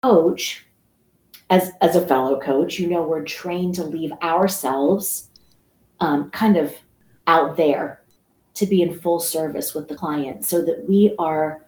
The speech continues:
vessels and allowing ourselves to fully hear and see that client for who they are.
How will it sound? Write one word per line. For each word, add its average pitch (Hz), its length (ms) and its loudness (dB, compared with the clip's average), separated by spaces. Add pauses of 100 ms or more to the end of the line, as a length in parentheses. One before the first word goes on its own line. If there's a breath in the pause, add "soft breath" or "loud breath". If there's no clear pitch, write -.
(600)
vessels 165 720 0 (100)
and 175 100 -2
allowing 165 1120 -2 (460)
ourselves 160 540 0
to - 140 -14 (240)
fully 196 320 2
hear 196 880 -2 (500)
and 151 200 0
see 185 760 -2 (380)
that 165 320 2
client 156 380 -6
for 143 100 -8
who 151 160 0
they 143 220 4 (140)
are. - 260 -6